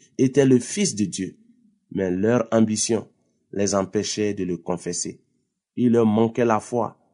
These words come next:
qui leur aurait permis de s'assurer le trésor céleste. Ils étaient à la recherche du trésor terrestre. De nos jours, chers amis, les hommes s'acharnent à se procurer des richesses temporelles.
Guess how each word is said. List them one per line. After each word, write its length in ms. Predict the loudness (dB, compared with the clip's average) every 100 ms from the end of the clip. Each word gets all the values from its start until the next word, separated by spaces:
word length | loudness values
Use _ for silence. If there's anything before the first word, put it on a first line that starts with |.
| _ _ -4
qui 80 |
leur 280 | 0 0 0
aurait 300 | 0 2 0
permis 480 | 0 2 4 2 0 _ _ _
de 120 | -10 -6
s'assurer 640 | -4 -2 -2 -2 -2 -2
le 160 | -4 -6
trésor 440 | -6 -4 -4 -6
céleste. 560 | -6 -4 -4 -6 -10 -18 _ _ _ _
Ils 280 | -2 0 2
étaient 420 | 2 2 0 0 _ _
à 100 | -4
la 160 | -2 -2
recherche 600 | -2 0 0 0 -8 -12 _ -18
du 180 | -12 -12
trésor 640 | -2 -2 0 -2 -4 -6 _ _ _
terrestre. 540 | -4 -4 -8 -12 -14 -20 _ _ _ _ _ _ _
De 120 | -2
nos 180 | 4 4
jours, 260 | 4 2 2
chers 260 | 2 2
amis, 320 | 4 2 2 -6 _ _ _ _ _
les 300 | 0 2 4
hommes 220 | 4 4
s'acharnent 680 | 2 0 0 0 0 0 -6 -12 _ _
à 140 | -4 -2
se 160 | -2
procurer 600 | -4 -2 -4 -2 -2 0
des 160 | 0 -2
richesses 480 | -2 -4 -4 -6 -4
temporelles. 560 | -4 -4 -6 -8 -10